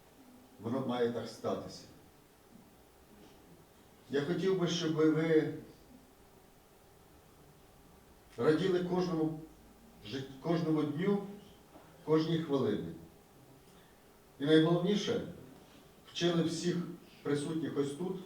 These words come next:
всіх, хто поруч із вами, так само цінувати життя, берегти молодь від необдуманих кроків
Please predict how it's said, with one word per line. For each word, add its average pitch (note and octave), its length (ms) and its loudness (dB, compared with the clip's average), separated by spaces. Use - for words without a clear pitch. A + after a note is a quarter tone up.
всіх, E3 180 -2
хто D#3 120 0
поруч D3+ 340 4
із C#3 160 -2
вами, D#3 340 2
так - 140 -2
само E3+ 260 2
цінувати C#3+ 480 2
життя, - 440 -4
берегти D#3 360 4
молодь E3+ 540 4
від C#3 180 -4
необдуманих D3 680 0
кроків D#3 400 0